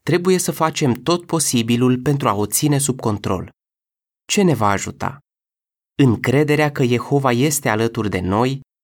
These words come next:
și că ne iubește, după cum vom vedea în continuare. Paragraful unu.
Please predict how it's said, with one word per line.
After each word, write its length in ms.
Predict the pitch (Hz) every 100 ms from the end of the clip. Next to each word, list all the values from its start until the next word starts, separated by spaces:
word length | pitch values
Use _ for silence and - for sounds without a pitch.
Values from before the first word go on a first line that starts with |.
| _ -
și 160 | 147
că 120 | 143
ne 80 | 123
iubește, 720 | 120 117 110 107 - - 73 - _ _ _
după 280 | - 127 190
cum 180 | - 156
vom 160 | 147 143
vedea 280 | 139 107
în 80 | 95
continuare. 640 | 98 98 98 98 87 - - _ _ _ _ _ _ _ _ _ _ _ _ _ _ _ _ _ _
Paragraful 640 | - 131 123 156 180 156
unu. 320 | 127 95 87